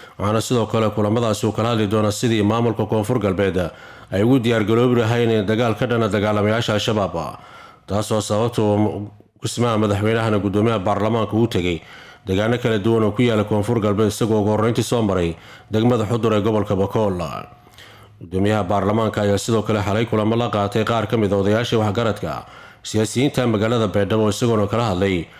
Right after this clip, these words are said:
xaaladaha dhinaca dagaalka iyo weliba abaaraha ka jira qaybo ka mid ah deegaanada Koonfur Galbeed, isagoona ku buuriyay in wax laga qabto xaaladahaas, isla markaana dowladdu diyaar u tahay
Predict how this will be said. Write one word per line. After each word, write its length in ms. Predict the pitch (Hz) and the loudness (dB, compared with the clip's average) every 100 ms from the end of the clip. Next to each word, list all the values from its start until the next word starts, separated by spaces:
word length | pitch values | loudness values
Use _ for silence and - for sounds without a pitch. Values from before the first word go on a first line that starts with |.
| - - | -20 -10
xaaladaha 440 | - 98 101 117 107 | -4 0 0 0 0
dhinaca 240 | 117 110 101 | 0 0 0
dagaalka 340 | 110 113 107 107 | 0 0 -2 0
iyo 100 | 101 | 0
weliba 260 | 107 101 98 | 2 2 2
abaaraha 320 | 101 113 104 | 0 0 -2
ka 120 | 117 | -2
jira 180 | 104 107 104 | -2 -2 0
qaybo 240 | 104 113 | 0 0
ka 100 | 117 | 0
mid 140 | 113 104 | 0 2
ah 60 | |
deegaanada 400 | 95 104 113 113 | 0 0 0 0
Koonfur 320 | 104 107 104 117 | 0 -2 0 0
Galbeed, 380 | 95 87 80 - - - - - | 0 -2 -6 -10 -18 -20 -20 -14
isagoona 420 | - 117 110 110 101 | -6 -2 0 2 2
ku 100 | 135 | 0
buuriyay 440 | 107 101 104 110 110 | 2 2 2 2 2
in 80 | 110 | 0
wax 100 | 98 | 0
laga 180 | 101 120 101 | -2 -2 -4
qabto 400 | 82 104 85 - - - | -2 -2 -2 -6 -20 -12
xaaladahaas, 460 | - 104 117 110 - | -4 -2 0 -2 -2
isla 140 | - | -2
markaana 380 | 113 117 110 104 | 0 0 0 0
dowladdu 320 | 92 107 110 104 | 2 0 0 0
diyaar 240 | 117 110 | 0 0
u 120 | 113 | 0
tahay 360 | 107 92 92 | 0 0 0